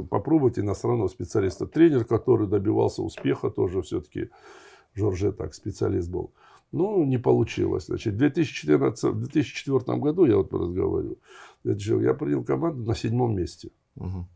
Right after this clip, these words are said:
Speaker 1: Вот. Оставалось двенадцать туров. Я сказал, что если мы десять игр выиграем,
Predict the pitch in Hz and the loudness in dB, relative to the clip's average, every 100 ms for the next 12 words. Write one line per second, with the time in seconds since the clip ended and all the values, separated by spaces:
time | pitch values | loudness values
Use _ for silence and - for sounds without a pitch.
0 | _ 90 92 90 85 _ _ - - - | _ -8 -4 -4 -6 _ _ -8 -4 0
1 | 131 165 170 - - _ - - 90 104 | 2 4 2 -2 -18 _ -20 -12 -2 2
2 | 120 135 - - - 92 - - _ _ | 4 2 -4 -6 -6 -6 -8 -14 _ _
3 | _ _ _ _ _ _ - 110 143 - | _ _ _ _ _ _ -2 -2 0 0
4 | 151 107 80 - 95 123 - 135 123 123 | 2 2 0 -2 -2 -2 0 -2 0 0
5 | - - 110 92 98 131 156 95 71 | -2 -6 -4 -2 -2 -2 -4 -4 -6